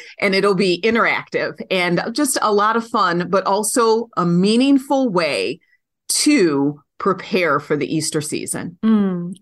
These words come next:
Speaker 2: Okay. And so how to, tell us how to sign up for that.
Speaker 1: Well, you can go to barbruce dot com, and there is a tab there for Finding Jesus in the Psalms. And so there's a quick sign up link. It's very easy.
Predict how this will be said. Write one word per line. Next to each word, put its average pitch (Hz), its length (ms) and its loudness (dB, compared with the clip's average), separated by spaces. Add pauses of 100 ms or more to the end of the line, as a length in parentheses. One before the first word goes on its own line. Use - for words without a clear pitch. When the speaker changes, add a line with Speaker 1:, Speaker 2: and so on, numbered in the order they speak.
(140)
Speaker 2:
Okay. 247 240 0
And 226 100 0
so 247 100 0
how 254 140 0
to, 247 140 2
tell 247 200 -2
us 247 60 -6
how 254 80 -2
to 226 60 0
sign 214 220 0
up 208 100 -2
for 208 80 -6
that. - 240 -8 (420)
Speaker 1:
Well, 190 240 2
you 190 160 0
can 214 120 0
go 196 100 2
to 190 60 0
barbruce 185 420 0
dot 185 220 -2
com, 240 340 0 (140)
and 190 280 0 (100)
there 196 320 0
is 190 560 2
a 196 160 2
tab 214 360 -2
there 226 160 2
for 220 160 -2
Finding 214 440 -2
Jesus 214 480 -2
in 233 320 4
the 254 160 2
Psalms. 214 640 2
And 190 240 0
so 175 180 0
there's 170 240 0
a 156 240 -2 (100)
quick 269 300 -4
sign 233 320 0
up 226 120 -2
link. 233 240 2
It's 180 160 -2
very 180 260 0
easy. 269 520 0